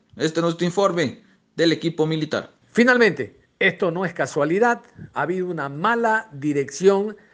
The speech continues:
Speaker 2: por parte de la presidente del Nacional, la doctora Vallecilla. Muchos técnicos a lo largo del año marcan la pauta de que estuvo equivocado ella al momento de contratar tanto a los técnicos como a los jugadores.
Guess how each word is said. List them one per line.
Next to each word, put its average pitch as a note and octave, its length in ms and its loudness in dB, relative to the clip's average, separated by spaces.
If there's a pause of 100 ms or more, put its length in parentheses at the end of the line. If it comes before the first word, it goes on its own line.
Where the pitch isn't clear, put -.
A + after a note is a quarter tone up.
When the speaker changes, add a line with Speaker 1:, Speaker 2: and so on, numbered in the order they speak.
(160)
Speaker 2:
por D3 240 -2
parte E3 460 0
de C#3 120 0
la C3 160 -2
presidente E3+ 800 -2
del C3+ 420 -6
Nacional, E3+ 460 -4
la G3+ 100 2
doctora B2 600 0
Vallecilla. D3+ 800 0
Muchos F#3+ 500 -2
técnicos F3+ 480 -2
a C#3 80 -4
lo C#3+ 100 -2
largo E3+ 300 0
del E3 140 0
año G#3 320 -2
marcan D#3 440 -4
la C3+ 160 -2
pauta F3 400 2
de C3+ 160 -2
que B2+ 80 -10
estuvo E3+ 400 2
equivocado C3 960 0 (100)
ella E3+ 380 0
al C#3 280 -6
momento D3+ 600 -2 (320)
de B2+ 640 4
contratar E3+ 800 2 (180)
tanto C#3 380 -6
a - 20 -4
los B2+ 180 -8
técnicos D#3+ 520 -2
como C3 280 -8
a B2+ 120 -2
los C3 160 -4
jugadores. E3+ 500 4